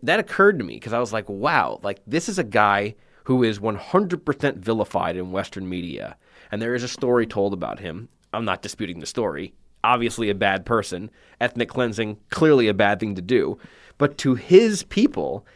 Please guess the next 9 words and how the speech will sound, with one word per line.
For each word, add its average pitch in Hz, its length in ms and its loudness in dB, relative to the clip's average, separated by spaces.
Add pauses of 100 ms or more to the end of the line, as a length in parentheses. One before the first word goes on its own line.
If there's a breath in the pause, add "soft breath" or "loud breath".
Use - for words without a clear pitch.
(160 soft breath)
he 220 280 0
was 214 240 8
doing 131 580 2
the 139 160 2
right 131 340 0
thing. 85 420 -2
And 104 160 -6
perhaps 131 400 0
in 113 260 -8